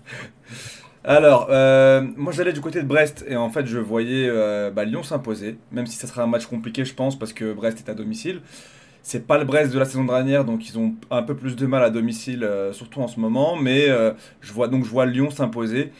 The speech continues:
et, et forcément Memphis Depay, euh, marquer. C'est coté à deux soixante, donc c'est plutôt une belle cote. Euh, ensuite,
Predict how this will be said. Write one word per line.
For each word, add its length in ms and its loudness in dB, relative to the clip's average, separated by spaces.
et, 220 2
et 80 -4
forcément 460 -4
Memphis 300 -2
Depay, 360 -4
euh, 500 -6
marquer. 520 -4
C'est 160 -4
coté 280 -4
à 100 2
deux 140 -2
soixante, 480 -8
donc 120 -14
c'est 120 -16
plutôt 180 -10
une 140 -4
belle 160 -2
cote. 240 -12
Euh, 420 -4
ensuite, 560 -8